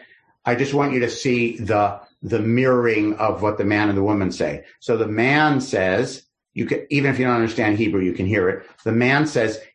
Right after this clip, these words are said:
"Hinach yafa rayati, you are so beautiful, my darling. Hinach yafa einayich yonim,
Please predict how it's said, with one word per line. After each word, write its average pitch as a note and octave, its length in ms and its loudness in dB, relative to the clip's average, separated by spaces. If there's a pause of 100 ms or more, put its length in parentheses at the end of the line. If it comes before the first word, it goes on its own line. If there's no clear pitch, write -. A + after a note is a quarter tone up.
(100)
"Hinach C3+ 600 0 (120)
yafa A2+ 720 0
rayati, G#2 1040 0 (360)
you B2 400 0
are A2 120 2
so A2 220 -2
beautiful, G#2 680 -2
my F#2 460 0
darling. G#2+ 640 0 (260)
Hinach B2 520 0
yafa A#2+ 760 0
einayich A2 640 0
yonim, G2+ 580 -2